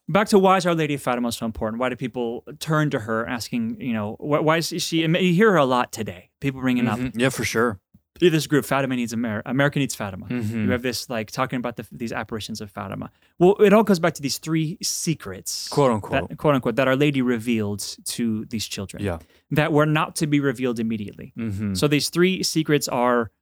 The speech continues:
Speaker 1: are given, but not revealed until later. In fact, Sister Lucia writes them up, kinda has them kinda stamped and sealed and re-, waiting,
Speaker 2: Right.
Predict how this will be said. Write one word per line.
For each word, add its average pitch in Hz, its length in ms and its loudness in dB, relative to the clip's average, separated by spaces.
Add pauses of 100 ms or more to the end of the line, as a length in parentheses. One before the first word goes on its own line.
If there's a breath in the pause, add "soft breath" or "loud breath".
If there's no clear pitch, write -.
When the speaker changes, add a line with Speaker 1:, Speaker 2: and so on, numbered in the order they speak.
(120)
Speaker 1:
are 127 120 2
given, 131 400 2 (720)
but 135 400 0
not 135 300 -4
revealed 113 420 -4
until 113 260 -6
later. 104 280 -6
In 120 80 -8
fact, 110 280 -4
Sister 113 260 -10
Lucia 113 360 -4
writes 123 280 -2
them 117 120 0
up, 151 260 0 (300)
kinda 120 200 -4
has 120 180 -2
them 120 240 0 (160)
kinda 127 180 0
stamped 147 380 -2
and 139 100 2
sealed 156 440 4
and 120 200 -2
re-, 131 140 2
waiting, 139 300 4
Speaker 2:
Right. 107 200 2